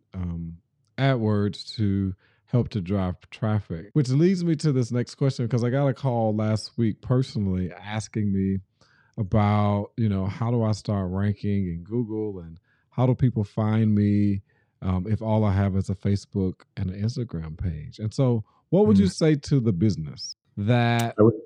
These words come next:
Speaker 1: has
Speaker 2: Okay.
Speaker 1: no website, no landing page, and they're just using Facebook, Instagram, or what I like to call these embassies to run their business?
Speaker 2: Yeah, <laughs> I, I like that. That's a great, <laughs> that's a great analogy. Um,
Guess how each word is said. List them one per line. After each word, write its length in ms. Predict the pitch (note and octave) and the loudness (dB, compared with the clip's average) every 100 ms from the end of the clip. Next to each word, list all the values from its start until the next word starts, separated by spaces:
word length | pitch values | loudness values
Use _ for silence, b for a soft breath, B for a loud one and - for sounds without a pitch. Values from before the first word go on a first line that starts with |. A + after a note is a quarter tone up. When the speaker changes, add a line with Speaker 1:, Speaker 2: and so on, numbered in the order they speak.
| - _ _ _ A#2 | -18 _ _ _ 0
Speaker 1:
has 420 | B2+ A#2+ A#2 G#2+ | 4 4 4 4
Speaker 2:
Okay. 140 | G2+ | 6
Speaker 1:
no 600 | C#3 D#3 E3+ E3+ E3+ E3+ E3 _ _ _ _ - | 6 6 6 6 4 2 -2 _ _ _ _ 0
website, 840 | C#3 D3 - C#3+ C3 B2+ C3 A2+ - | 2 2 2 2 4 4 2 0 0
no 220 | A2+ A#2 | 2 4
landing 420 | A2+ B2 B2+ B2+ | 4 4 4 2
page, 480 | A#2+ B2+ A#2+ A#2+ G#2+ | 4 4 4 2 2
and 140 | A2 | 2
they're 120 | G#2+ G2 | 2 2
just 360 | - B2+ A#2+ | 2 2 2
using 640 | A2 A#2 B2+ A2+ A#2 A2+ | 2 4 4 4 2 2
Facebook, 600 | G2 - B2 - A#2 A2+ - A#2 | 0 -2 -2 -4 -4 -4 -4 -12
Instagram, 640 | G#2 A2 G2+ G#2 G2+ G2+ | -12 -12 -8 -8 -8 -8
or 300 | F#2+ F#2+ F#2 - _ _ - | -8 -8 -8 -14 _ _ 0
what 140 | A#2 | 4
I 100 | C3 | 4
like 240 | C3 B2 - | 6 4 2
to 80 | |
call 360 | - B2 A2 G#2+ | 0 2 4 4
these 240 | A2 G#2 - | 2 0 0
embassies 680 | C3 B2+ A2 G2 A2 G2 F#2+ | 2 4 2 0 0 0 -2
to 160 | - G2 | -4 -4
run 280 | E2+ F#2+ F#2 | -2 -2 -2
their 120 | F2 | -4
business? 400 | E2+ E2 D#2+ F2+ _ - | -6 -8 -10 -20 _ 0
Speaker 2:
Yeah, 220 | G#2+ G2+ - | 2 2 -4
<laughs> 120 | - | -10
I, 300 | - A#2+ G#2+ G2+ | 0 2 2 2
I 40 | |
like 240 | F#2+ F#2 | 2 2
that. 200 | G2 G2 | 2 2
That's 220 | G2+ G2+ - | 0 -2 0
a 40 | |
great, 320 | - G2+ G2 - | 2 2 0 -4
<laughs> 180 | - - | -4 0
that's 180 | C3 A2 | 4 6
a 40 | |
great 200 | G#2 G2+ | 6 8
analogy. 560 | G2 G2 G2+ G#2 G#2+ C3+ | 6 6 4 4 2 4
Um, 380 | C3+ B2 A#2+ | 6 6 6